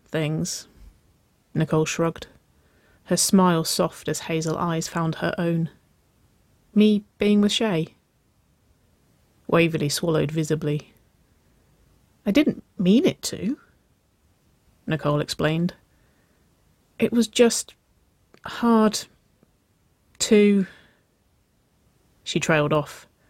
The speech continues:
her throat closing a little tighter as she processed that she had no way to end this sentence. Not without laying her heart bare, and that had not been the intention tonight.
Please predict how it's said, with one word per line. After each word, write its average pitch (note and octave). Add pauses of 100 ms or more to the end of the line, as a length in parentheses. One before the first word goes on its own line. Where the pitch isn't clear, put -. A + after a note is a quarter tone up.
(300)
her G3
throat G3+
closing E3+
a E3
little F3
tighter E3+
as -
she E3+
processed E3+
that -
she F3
had E3
no F3
way D#3+
to -
end D#3+
this -
sentence. - (1300)
Not G#3+
without E3+
laying E3+
her D3+
heart D#3+
bare, D3+ (760)
and F3+
that G3
had E3
not D#3+
been D3
the C3+
intention C#3
tonight. C#3